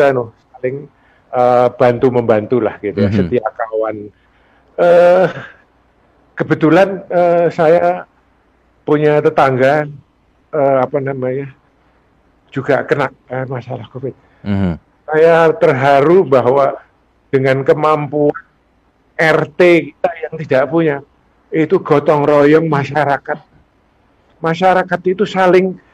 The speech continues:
Speaker 1: membantu, ada yang menyerahkan makanan,
Speaker 2: Ya.
Speaker 1: eh, pa-,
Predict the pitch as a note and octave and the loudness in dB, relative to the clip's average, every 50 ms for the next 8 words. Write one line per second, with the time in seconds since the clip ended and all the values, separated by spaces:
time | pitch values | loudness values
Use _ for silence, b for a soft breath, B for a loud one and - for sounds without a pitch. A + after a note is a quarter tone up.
0 | b b _ _ - E3+ E3+ D#3+ D#3+ C#3 C#3+ D3 C#3+ - F3+ D#3+ D3+ C#3+ C3 A#2 | b b _ _ -2 0 2 4 4 4 4 2 0 -2 0 0 2 2 2 2
1 | D3 C#3 C3+ C#3 C3 C3 B2+ C#3 C#3 C#3 C3+ C#3 C#3 C#3 C#3 C#3+ C#3+ C#3 C3 C3 | 2 4 4 4 4 2 0 -2 -4 -4 -4 -4 -2 -4 -4 -6 -8 -8 -8 -8
2 | C3 B2+ A#2+ - _ - C3+ C3+ C3+ C3 B2 A#2+ - - D3 D3 C3+ B2+ C3+ C3+ | -8 -10 -12 -10 _ -6 -6 -4 -4 -4 -4 -4 -4 -2 -2 -2 -2 -2 -6 -10
3 | B2+ A#2 A2+ A2+ A2+ A2+ _ _ _ - A2 G2+ - b b b b b b _ | -12 -14 -16 -18 -20 _ _ _ _ -12 -10 -10 -10 b b b b b b _
4 | - B2 C3 C3+ C3 B2+ B2+ B2 B2 B2+ B2+ B2+ B2+ B2+ B2+ B2 A#2+ A#2+ A#2 A#2 | -8 -4 -2 -2 -2 -2 -2 -2 -2 -2 -4 -4 -4 -6 -6 -6 -8 -8 -10 -12
5 | B2 - _ _ _ - C#3+ D3+ C#3+ - | -14 -16 _ _ _ -4 -2 -2 -2 -2